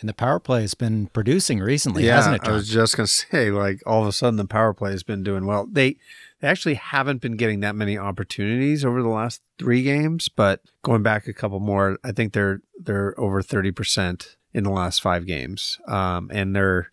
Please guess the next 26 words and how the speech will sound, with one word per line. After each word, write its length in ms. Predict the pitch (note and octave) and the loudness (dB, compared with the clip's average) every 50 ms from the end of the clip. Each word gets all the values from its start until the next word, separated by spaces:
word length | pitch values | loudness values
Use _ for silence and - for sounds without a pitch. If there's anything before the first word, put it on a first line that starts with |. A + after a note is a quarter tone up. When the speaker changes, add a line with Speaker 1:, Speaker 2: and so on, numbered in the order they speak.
| _ - | _ -2
Speaker 2:
I 40 | B2 | 0
think 140 | A#2+ A#2 | 0 2
they're 120 | G#2 G#2+ G2 | 4 2 2
ranked 260 | G2+ G2+ G2 F#2+ - - | 2 2 0 -2 -6 -6
eighth 360 | - B2 G#2+ G#2+ G#2+ - - - | -4 -2 -2 -2 -2 -4 -2 0
right 180 | A2+ G2+ F#2+ | 0 0 0
now 200 | F#2+ G2 F#2+ F#2+ | 0 -2 -4 -4
in 120 | F#2+ F#2 F2+ | -4 -4 -6
the, 160 | F#2 F2+ F2 _ _ _ - | -6 -8 -8 _ _ _ -10
the 120 | - G2+ | -8 -6
N 100 | G2 F#2 | -4 -4
H 200 | F#2 F2 - - | -4 -4 -2 -2
L 280 | G2 F2+ C#2 B1 E2 - | -2 0 0 -2 -6 -8
as 80 | - - | -12 -10
far 220 | - - F#2 F2+ | -4 -2 -2 -2
as 100 | F2 - | -2 -4
power 280 | - - F#2 F#2 E2+ E2+ | -4 -2 -2 -2 -2 -4
play 220 | - G2 F2+ E2+ | -6 -6 -6 -6
execution. 580 | E2+ E2 - - - - E2+ D#2+ - D#2+ D#2 E2 | -6 -8 -10 -12 -8 -8 -6 -6 -6 -8 -8 -8
So 320 | - - G2 F#2 F2 - _ _ _ _ - | -6 -6 -4 -4 -4 -6 _ _ _ _ 0
who 160 | - C3+ D3 | 4 6 6
would 120 | E3 F3 | 8 6
have 120 | D#3+ D3 - | 6 4 2
thought 260 | - A#2+ B2+ C3 F#2+ | 2 2 2 2 2
it? 100 | C2 - _ _ _ _ - | -2 -6 _ _ _ _ -18
So 400 | - - G#2+ G2+ F#2 E2+ E2+ | -10 -6 -4 -2 -2 -2 -4